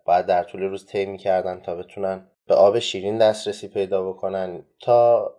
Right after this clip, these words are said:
ساختن خونه‌شون یا فعالیتایی مثل تهیه کردن مواد غذایی و همه این داستان‌ها براشون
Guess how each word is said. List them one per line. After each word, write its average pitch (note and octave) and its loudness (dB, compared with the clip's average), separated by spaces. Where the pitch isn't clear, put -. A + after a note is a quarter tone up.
ساختن A2+ 0
خونه‌شون G#2+ -4
یا G2 2
فعالیتایی F#2 0
مثل G#2+ -10
تهیه F#2+ -2
کردن F#2+ 0
مواد G2 -2
غذایی F#2 -2
و A2 -4
همه G2+ -6
این G#2+ -6
داستان‌ها G2 -4
براشون G2+ -4